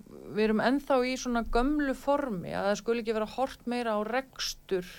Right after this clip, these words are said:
og aldur fyrirtækja jafnvel, þegar þú ferð og, og, og,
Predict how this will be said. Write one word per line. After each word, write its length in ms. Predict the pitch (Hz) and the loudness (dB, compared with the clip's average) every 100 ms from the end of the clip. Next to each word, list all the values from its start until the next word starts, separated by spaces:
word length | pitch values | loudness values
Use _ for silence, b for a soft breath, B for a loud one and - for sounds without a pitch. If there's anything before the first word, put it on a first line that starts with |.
| - B B B B B | -20 B B B B B
og 380 | - 208 202 196 | -2 2 2 2
aldur 720 | - 226 262 262 - - 180 175 | 4 4 4 -2 -8 0 0 0
fyrirtækja 640 | 233 190 180 196 175 160 | 0 0 -2 -6 -4 -4
jafnvel, 320 | 113 - - - - - - - - - - - | -6 -8 -16 -20 -20 -20 -20 -20 -20 -20 -14 -12
þegar 340 | - 214 196 185 | -2 2 2 2
þú 120 | 190 | -2
ferð 300 | 180 196 185 | 0 0 0
og, 220 | - 185 | 0 -2
og, 340 | - 180 175 175 | 0 -2 -2 -2
og, 240 | 170 - | -4 -4